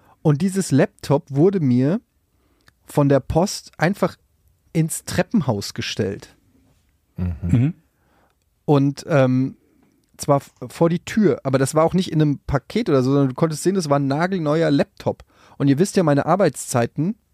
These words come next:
Speaker 1: waren bis null Uhr. Und wenn wir danach noch was geglotzt
Speaker 3: Mhm.
Speaker 1: oder gezockt haben, weiß ich nicht, war ich um zwei Uhr, drei Uhr nachts zu Hause. Das heißt,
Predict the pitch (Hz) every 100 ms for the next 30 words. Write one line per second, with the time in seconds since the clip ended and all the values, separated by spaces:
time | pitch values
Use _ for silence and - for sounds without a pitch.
0 | _ 120 127 135 180 196 _ 135 151 143
1 | 143 196 196 254 _ _ _ - 131 143
2 | 139 139 151 156 147 - 143 190 190 139
3 | - 202 185 151 147 139 139 143 135 -
4 | 175 143 - 151 143 147 - - 139 135
5 | 196 160 135 - - - - 151